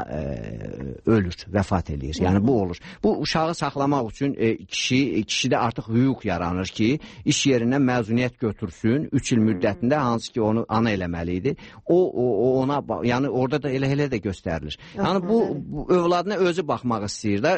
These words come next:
Speaker 1: dayıya və sair etibar eləmək istəmir. Ya buna imkanı yoxdursa, onun iş yerini saxlamaq şərti ilə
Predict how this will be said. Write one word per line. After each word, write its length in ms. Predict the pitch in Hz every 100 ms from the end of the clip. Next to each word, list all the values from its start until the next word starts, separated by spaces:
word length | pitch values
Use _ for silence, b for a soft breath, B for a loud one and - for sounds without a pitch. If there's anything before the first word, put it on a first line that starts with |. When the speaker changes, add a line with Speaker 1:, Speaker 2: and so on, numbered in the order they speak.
| 113
Speaker 1:
dayıya 600 | 143 139 131 123 135 139
və 140 | 127
sair 260 | 113 123 117
etibar 340 | 120 120 123
eləmək 300 | 120 120 120 107
istəmir. 240 | 120 113
Ya 140 | 131 131
buna 200 | 147 143
imkanı 380 | 131 135 135
yoxdursa, 440 | 147 196 - 143 101 B B
onun 240 | 180 214
iş 200 | 196 190 -
yerini 220 | 170 165
saxlamaq 560 | - 147 143 151 175 -
şərti 420 | - 123 113 123
ilə 180 | 117